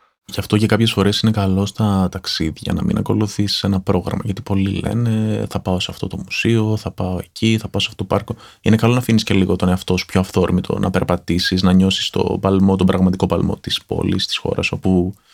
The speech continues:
όπου βρίσκεσαι. Γιατί το λέω αυτό; Κάποιες φορές εγώ αναρωτιέμαι αν θα μπορούσα να ζήσω σε αυτόν τον τόπο. Και μετά μπαίνει στο μυαλό μου, καθώς και περνάνε τα χρόνια, άμα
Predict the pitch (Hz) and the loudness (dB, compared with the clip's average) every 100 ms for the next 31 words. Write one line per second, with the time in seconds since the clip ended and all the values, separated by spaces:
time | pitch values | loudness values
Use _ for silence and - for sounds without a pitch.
0 | _ _ - 92 90 90 185 - - - | _ _ -4 0 2 2 2 -2 -6 -8
1 | _ _ _ _ _ _ - 92 - 117 | _ _ _ _ _ _ 0 0 2 0
2 | 113 107 - 90 87 _ _ _ _ _ | 0 -2 -2 -2 -2 _ _ _ _ _
3 | _ - 190 104 127 - 104 104 98 104 | _ -14 -4 0 0 0 0 2 2 2
4 | 104 95 92 - 92 87 90 98 107 117 | 2 2 0 0 0 2 0 -4 -2 -2
5 | 120 110 107 117 120 107 104 113 101 92 | 0 0 0 0 2 2 2 0 -2 -2
6 | 95 85 85 80 - _ _ _ _ _ | -2 -2 0 -2 -4 _ _ _ _ _
7 | - 95 92 120 120 123 113 98 90 87 | 0 2 2 0 0 0 0 2 0 0
8 | 87 82 95 90 - 95 90 - 98 92 | 0 -2 -4 -6 -8 -6 -6 -4 -2 0
9 | 90 90 - 92 98 117 120 123 120 | 2 0 0 -2 0 0 0 0 -2